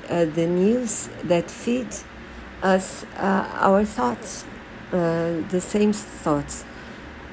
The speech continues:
Uh, so, uh, sometimes we cannot believe how different people do not think the same, because we f-, we read the same news, but we don't ne-, read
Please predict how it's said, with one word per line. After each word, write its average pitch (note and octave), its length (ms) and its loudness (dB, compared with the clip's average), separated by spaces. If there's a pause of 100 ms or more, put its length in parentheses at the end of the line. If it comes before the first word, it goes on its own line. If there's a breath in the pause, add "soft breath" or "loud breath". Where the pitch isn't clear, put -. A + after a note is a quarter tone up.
(120)
Uh, F3 220 0
so, F#3+ 960 4 (340)
uh, F3 840 2 (220)
sometimes G3+ 560 4
we G#3 100 6
cannot G#3 560 2
believe F#3 560 2 (120)
how F#3 300 4 (960 loud breath)
different A3+ 460 2
people B3+ 560 2 (380)
do G3+ 160 6
not F#3 220 4
think F#3 320 0 (120)
the G3+ 100 0
same, G#3+ 640 2
because F#3+ 360 2
we G3+ 120 2
f-, - 320 -6
we G3 420 4 (420 loud breath)
read G3+ 340 4
the E3+ 120 0
same F3+ 440 4
news, A#3+ 380 2
but G3 220 -2
we F3+ 100 2
don't A3 540 0 (120)
ne-, D#3+ 220 4 (100)
read E3+ 280 6